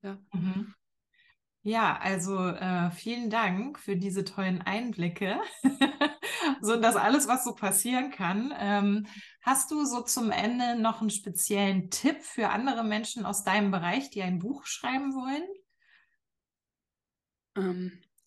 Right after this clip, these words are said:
Speaker 1: dranbleiben und durchziehen.
Speaker 2: <laughs>
Speaker 1: Egal wie kom-, <laughs> egal wie komisch es einem zwischendurch vorkommt, was man da schreibt, ja. Also das
Speaker 2: Mhm.
Speaker 1: war so ei-, eine Sache, die ich immer wieder habe, ist eben diese Hürden, so,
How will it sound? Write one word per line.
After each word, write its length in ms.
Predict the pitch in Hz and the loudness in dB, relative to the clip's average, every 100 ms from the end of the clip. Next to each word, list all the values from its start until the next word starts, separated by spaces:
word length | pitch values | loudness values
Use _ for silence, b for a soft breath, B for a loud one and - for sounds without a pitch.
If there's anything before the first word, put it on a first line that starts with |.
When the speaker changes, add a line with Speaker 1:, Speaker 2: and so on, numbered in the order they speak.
| _ _ | _ _
Speaker 1:
dranbleiben 640 | 185 190 277 220 208 208 | 0 4 4 4 0 -2
und 200 | 202 185 | -6 -6
durchziehen. 680 | 185 175 - - - 165 - - | -6 -6 -10 -12 -8 -6 -8 -12
Speaker 2:
<laughs> 200 | _ - | _ 0
Speaker 1:
Egal 340 | 196 175 190 | 2 2 2
wie 80 | 196 | 0
kom-, 360 | - 196 208 330 | 2 6 8 12
<laughs> 440 | 392 330 - - | 12 12 4 -2
egal 500 | 233 254 330 254 302 | 2 4 4 6 6
wie 140 | 294 294 | 6 6
komisch 480 | - 240 226 220 - | 4 6 6 4 2
es 160 | 180 | -4
einem 180 | 180 180 | -4 -6
zwischendurch 600 | - 185 185 180 175 170 | 0 0 0 -4 -6 -8
vorkommt, 600 | - 160 147 - 170 175 | -6 -6 -6 -6 -8 -4
was 220 | 165 - | -6 -6
man 180 | 180 165 | -6 -6
da 100 | 165 | -6
schreibt, 600 | 160 - - - 175 - | -6 -6 -8 -8 -10 -6
ja. 260 | 190 196 208 B B B _ | -4 -4 -8 B B B _
Also 160 | 185 185 | 0 4
das 180 | 185 | 4
Speaker 2:
Mhm. 0 | |
Speaker 1:
war 140 | 196 180 | 2 2
so 180 | 190 185 | 2 0
ei-, 260 | - 190 - | -2 -8 -8
eine 540 | - 190 202 202 190 196 | -4 0 2 2 0 -2
Sache, 340 | 196 196 196 | -6 -4 -4
die 80 | 190 202 208 | -4 -4 -6
ich 60 | - | 0
immer 280 | 214 220 196 | 0 2 0
wieder 260 | 208 202 | -2 -4
habe, 220 | 190 185 190 | -6 -4 -4
ist 220 | 190 - - | -6 -18 0
eben 220 | 208 208 | 2 4
diese 280 | 196 196 196 | 2 0 2
Hürden, 360 | 208 226 233 | 0 0 -2
so, 280 | 214 202 202 | -2 -4 -4